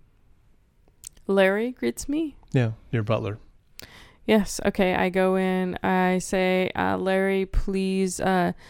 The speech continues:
Speaker 1: set up my, um, my,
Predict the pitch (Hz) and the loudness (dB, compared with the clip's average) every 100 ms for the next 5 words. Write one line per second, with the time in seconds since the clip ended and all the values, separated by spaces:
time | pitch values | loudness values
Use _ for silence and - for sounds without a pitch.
0 | - - _ - - - 185 185 185 - | -20 -20 _ -14 -6 0 2 2 0 0
1 | - - 185 175 175 175 175 175 170 - | -2 -2 0 0 2 2 2 0 -2 -2
2 | 180 175 175 175 170 175 170 _ _ _ | -2 0 0 -2 -4 -6 -10 _ _ _
3 | - - - - - - _ _ _ _ | -20 -18 -18 -18 -20 -20 _ _ _ _
4 | - 190 180 175 175 175 170 170 | -4 0 2 2 2 0 0 -2